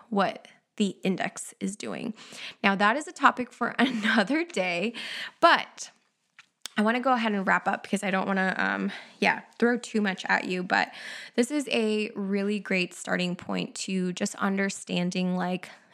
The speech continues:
even the numbers that you see on a T V screen or on a, um, financial news website. Um, I think a lot of times we get really intimidated when we see,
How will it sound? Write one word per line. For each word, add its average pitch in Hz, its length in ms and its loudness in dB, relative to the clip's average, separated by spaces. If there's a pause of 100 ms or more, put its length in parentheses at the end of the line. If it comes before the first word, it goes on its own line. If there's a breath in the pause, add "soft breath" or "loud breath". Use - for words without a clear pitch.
even 214 240 4
the 262 100 0
numbers 190 440 0
that - 100 0
you 185 160 -2
see 175 560 -6
on 180 440 -2 (120)
a - 20 -2
T - 240 -4
V 175 140 -2
screen 196 640 -4
or 180 480 -2
on 196 260 -2
a, 180 360 -2
um, 175 360 -4 (720 loud breath)
financial 185 760 -2
news 180 640 -2 (120)
website. - 600 -4 (180)
Um, 208 580 -2 (100)
I 196 60 -2
think 214 180 0
a 214 60 2
lot 185 260 0
of 190 100 -2
times 180 600 -2 (540 loud breath)
we 202 240 2
get 214 180 0
really 190 300 -2
intimidated 196 640 -2
when 226 160 2
we 196 140 0
see, 180 680 -4